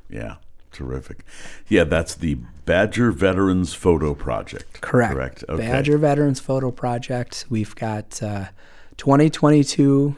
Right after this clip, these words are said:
Speaker 2: is up. We'll have twenty twenty-three up soon,
Speaker 1: Mm-hmm.
Speaker 2: and, um, and we're gonna have to open up, uh, submissions for twenty twenty-four. So
Speaker 1: Nice.
Speaker 2: anyone who, uh, again, a student, staff, alumni, faculty
Speaker 1: Mm-hmm.
Speaker 2: member,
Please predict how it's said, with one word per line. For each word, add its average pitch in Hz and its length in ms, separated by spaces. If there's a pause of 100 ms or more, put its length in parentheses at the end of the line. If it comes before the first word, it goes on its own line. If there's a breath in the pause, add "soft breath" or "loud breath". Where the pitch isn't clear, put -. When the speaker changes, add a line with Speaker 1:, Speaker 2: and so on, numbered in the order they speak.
Speaker 2:
is 120 240
up. 156 300
We'll 117 120
have 110 180
twenty 123 300
twenty-three 127 560
up 117 160
soon, 131 480
Speaker 1:
Mm-hmm. 85 420 (140)
Speaker 2:
and, 110 480
um, 107 520 (340)
and 110 500
we're 107 200 (260)
gonna 110 200
have 117 260
to 113 80
open 113 300
up, 110 300
uh, 110 200
submissions 117 600
for - 180
twenty 113 320
twenty-four. 110 680
So 110 360 (160)
Speaker 1:
Nice. 117 360
Speaker 2:
anyone 120 420
who, 110 480 (180)
uh, 107 400 (200)
again, 113 400
a 107 120
student, 120 680
staff, - 840
alumni, 113 800
faculty 113 520
Speaker 1:
Mm-hmm. 110 80
Speaker 2:
member, 107 400